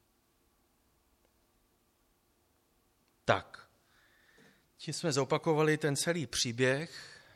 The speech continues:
Já jsem ho tak rychle prolít. Šlo by o tom více a déle mluvit, podrobnějc. Rád bych se vás i zeptal, co si myslíte, co vám běží hlavou.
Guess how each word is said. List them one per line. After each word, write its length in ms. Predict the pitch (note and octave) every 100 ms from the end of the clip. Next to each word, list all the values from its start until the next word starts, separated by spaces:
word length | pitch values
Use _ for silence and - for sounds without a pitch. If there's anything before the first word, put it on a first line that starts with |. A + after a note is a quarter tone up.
| -
Já 80 | A2+
jsem 180 | -
ho 100 | A#2+
tak 240 | A#2 A#2+ -
rychle 380 | A#2 B2 D#3 C#3+
prolít. 600 | C3+ A#2+ A#2 A2+ - - - _ _ -
Šlo 200 | - A#2+
by 140 | B2
o 100 | A#2+
tom 300 | - B2 A2+ -
více 580 | A2+ A2 B2 - C3+ B2
a 100 | A#2
déle 280 | A#2 A#2+ B2
mluvit, 480 | B2 A#2 A2 G#2 -
podrobnějc. 840 | B2+ A#2+ B2 A#2 A2+ G#2 A2 - _ _ _
Rád 240 | B2 B2+ B2+
bych 160 | C3
se 140 | - C3+
vás 320 | B2 B2 -
i 60 | B2
zeptal, 420 | A#2+ - A#2+ A2+
co 140 | -
si 160 | - C3
myslíte, 520 | B2 - A#2 A2 A2
co 180 | - C3+
vám 180 | B2+ A#2+
běží 280 | A#2 A#2
hlavou. 460 | G#2+ G#2+ G#2+ G2+